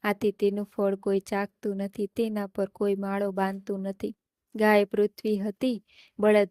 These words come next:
ધર્મ હતો, તળાવ પૂર્વ જન્મમાં બ્રાહ્મણી હતી. તેમને ક્યારેય કોઈને દાન કર્યું ન હતું, આથી તેમના કિનારે આવતા પક્ષીઓ તેમાંથી પાણી પીતા નથી.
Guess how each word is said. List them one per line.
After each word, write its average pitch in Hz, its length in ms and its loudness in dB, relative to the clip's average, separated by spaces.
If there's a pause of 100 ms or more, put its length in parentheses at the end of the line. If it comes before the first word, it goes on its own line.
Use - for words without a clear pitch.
ધર્મ 202 320 -2
હતો, 208 400 -2
તળાવ 202 420 0
પૂર્વ 208 440 0
જન્મમાં 196 640 -8
બ્રાહ્મણી 202 560 -2
હતી. 220 400 -6 (760)
તેમને 269 360 2
ક્યારેય 233 420 4
કોઈને 214 420 0
દાન 196 340 -2
કર્યું 196 380 -2
ન 190 80 -6
હતું, 185 560 -4
આથી 190 240 -4
તેમના 196 440 -6
કિનારે 214 580 -4 (160)
આવતા 196 360 -4
પક્ષીઓ 220 580 -6
તેમાંથી 190 580 -4
પાણી 190 360 -4
પીતા 196 420 -6
નથી. 196 440 -8